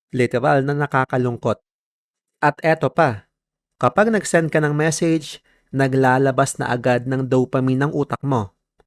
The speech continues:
Ang dopamine ang happy chemicals. Pero pag hindi siya nag-reply, boom! Dopamine crash.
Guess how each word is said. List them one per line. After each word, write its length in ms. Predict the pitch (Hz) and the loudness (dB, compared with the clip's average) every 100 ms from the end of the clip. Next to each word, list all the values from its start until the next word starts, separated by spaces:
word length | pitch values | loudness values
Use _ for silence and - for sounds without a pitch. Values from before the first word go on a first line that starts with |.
| _ | _
Ang 220 | 123 110 | -6 0
dopamine 500 | 110 165 202 196 185 | 2 4 4 4 2
ang 160 | 160 151 | 0 -2
happy 320 | 131 139 139 | 0 0 -2
chemicals. 880 | 143 131 113 - 107 98 - - _ _ _ _ _ _ _ _ | -2 -2 -2 -4 -6 -6 -12 -16 _ _ _ _ _ _ _ _
Pero 240 | - 117 117 | 2 2 2
pag 240 | - 110 | 0 -2
hindi 320 | 120 117 117 | -2 -2 -4
siya 160 | 110 123 | -2 -4
nag-reply, 720 | 117 107 - 135 147 143 151 - _ _ _ _ - | -2 -4 -2 0 2 0 -4 -10 _ _ _ _ 2
boom! 560 | 151 202 123 101 98 _ _ _ _ _ _ - | 6 6 4 -4 -14 _ _ _ _ _ _ -6
Dopamine 640 | 127 127 147 151 147 143 | 2 2 2 -2 -2 -4
crash. 640 | - 117 98 - - - | -2 -4 -4 -12 -18 -20